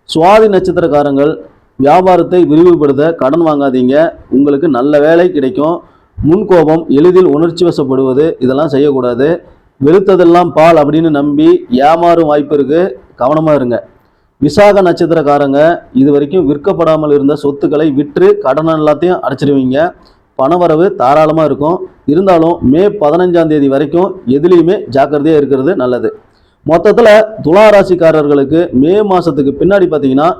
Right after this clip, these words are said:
எல்லா வகையிலையுமே நன்மைகள் நடக்கும். சுப காரியங்கள்ல தடைகள் நீங்கும். ரெண்டாயிரத்தி இருபத்தஞ்சு செப்டம்பருக்கு பிறகு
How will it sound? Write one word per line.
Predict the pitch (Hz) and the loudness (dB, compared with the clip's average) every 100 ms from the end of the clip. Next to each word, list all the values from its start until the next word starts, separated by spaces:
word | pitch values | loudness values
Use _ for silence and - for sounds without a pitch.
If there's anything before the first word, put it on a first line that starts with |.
| - - | -12 -6
எல்லா | 123 160 196 190 156 | -2 2 2 2 2
வகையிலையுமே | 160 170 156 151 196 | 2 0 0 -2 -2
நன்மைகள் | 131 147 160 151 | -2 -2 -2 -2
நடக்கும். | 139 135 156 196 - _ | -4 -4 -4 -6 -8 _
சுப | - 170 196 | -8 -2 0
காரியங்கள்ல | 214 190 175 170 151 147 151 180 | 2 2 4 2 2 2 0 0
தடைகள் | 131 139 165 151 | -2 0 0 0
நீங்கும். | 139 135 156 185 - - _ | 0 0 0 -4 -8 -20 _
ரெண்டாயிரத்தி | 123 175 202 190 - 165 | -4 2 2 2 0 0
இருபத்தஞ்சு | 147 180 180 156 147 180 | 2 0 -2 0 0 0
செப்டம்பருக்கு | - 151 151 - 214 190 175 143 139 | -2 -6 -6 -4 -2 0 -2 -2 -4
பிறகு | - 147 180 165 202 202 | -4 -2 0 2 0 -4